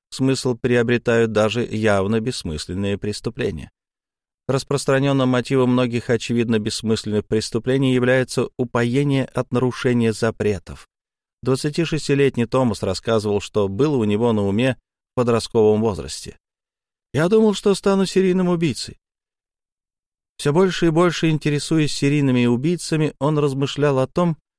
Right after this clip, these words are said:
как они убивают, о наслаждении злом, сродни сексуальному.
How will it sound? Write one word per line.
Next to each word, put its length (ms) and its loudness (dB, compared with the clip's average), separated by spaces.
как 240 -2
они 200 2
убивают, 640 2
о 100 0
наслаждении 720 0
злом, 420 0
сродни 380 0
сексуальному. 720 -4